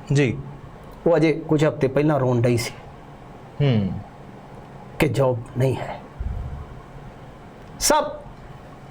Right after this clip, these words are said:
Speaker 2: ਇਹਨਾਂ ਬੰਦਿਆਂ ਨੇ ਇਹਨਾਂ ਬੰਦਿਆਂ ਨੇ ਕਿੰਨੀ ਵੀਡੀਓ ਪ੍ਰਚਾਰੀ, ਜਿਹਦੇ ਚ ਇੱਕ ਪੱਲੇਦਾਰੀ ਕਰ ਰਿਹਾ ਸੀਗਾ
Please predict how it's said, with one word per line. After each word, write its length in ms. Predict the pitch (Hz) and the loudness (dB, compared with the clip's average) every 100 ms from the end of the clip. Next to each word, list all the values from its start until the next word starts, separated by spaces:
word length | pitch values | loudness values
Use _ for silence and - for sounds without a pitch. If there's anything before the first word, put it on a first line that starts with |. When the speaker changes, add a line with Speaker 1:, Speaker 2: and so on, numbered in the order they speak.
| - | 0
Speaker 2:
ਇਹਨਾਂ 280 | 240 285 311 | 4 6 6
ਬੰਦਿਆਂ 360 | 208 196 247 240 | 4 6 6 6
ਨੇ 280 | 180 135 - - - - - - - - - - - - - - - - | 4 2 -2 -10 -18 -18 -20 -20 -18 -16 -16 -18 -18 -18 -18 -16 -16 0
ਇਹਨਾਂ 280 | 220 269 302 | 4 6 6
ਬੰਦਿਆਂ 440 | 190 170 190 208 180 | 6 6 6 6 6
ਨੇ 400 | 151 165 190 - - - - - - - - - - - | 6 6 4 0 -10 -16 -18 -18 -16 -14 -14 -16 -16 -4
ਕਿੰਨੀ 260 | - 240 320 | 4 6 8
ਵੀਡੀਓ 320 | 247 247 254 | 6 6 6
ਪ੍ਰਚਾਰੀ, 480 | 233 180 - 170 185 | 4 2 4 4 6
ਜਿਹਦੇ 220 | 170 185 | 6 4
ਚ 120 | 208 | 4
ਇੱਕ 140 | 185 185 | 2 2
ਪੱਲੇਦਾਰੀ 460 | 165 160 160 156 | 6 6 8 6
ਕਰ 160 | 151 139 | 6 6
ਰਿਹਾ 180 | 131 143 | 6 6
ਸੀਗਾ 440 | - 135 135 - | 4 4 6 4